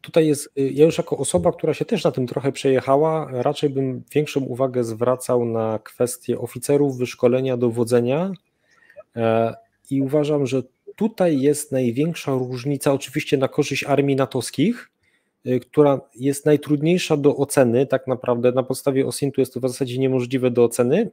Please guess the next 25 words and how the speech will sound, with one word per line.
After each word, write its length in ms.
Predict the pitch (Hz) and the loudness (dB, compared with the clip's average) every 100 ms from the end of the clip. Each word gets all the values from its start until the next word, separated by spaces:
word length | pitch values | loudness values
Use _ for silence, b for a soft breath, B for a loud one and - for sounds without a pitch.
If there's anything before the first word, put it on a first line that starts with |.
| _ | _
mm, 340 | 135 131 131 127 _ _ - | -10 -6 -6 -8 _ _ -12
a 80 | - | -4
która 200 | - 147 | 0 2
umyka 280 | 156 165 | 2 2
nie 120 | 151 147 | 2 2
tylko 200 | 156 160 | -2 -2
cywilnym 440 | 147 151 151 143 | 0 2 4 4
analitykom, 520 | 139 135 135 - 151 | 2 0 -2 0 0
ale 120 | 139 | 0
też 160 | 135 - | -4 -6
często 260 | 135 - 127 | -6 -6 -2
wojskowym, 400 | 123 - 165 151 | -2 0 0 0
a 20 | |
o 60 | |
politykach 460 | - 143 139 143 147 | 2 -2 -2 0 0
i 60 | 127 | 0
publicystach 540 | 139 139 143 - 139 | -6 -6 -6 -8 -4
to 80 | 135 | -4
już 100 | 120 | -2
w 60 | |
ogóle 240 | 113 95 107 B B B B 123 | -2 -2 -4 B B B B 2
nie 60 | |
ma 100 | 127 | 2
co 120 | 123 117 | 2 -2
mówić. 340 | 92 - | -4 -8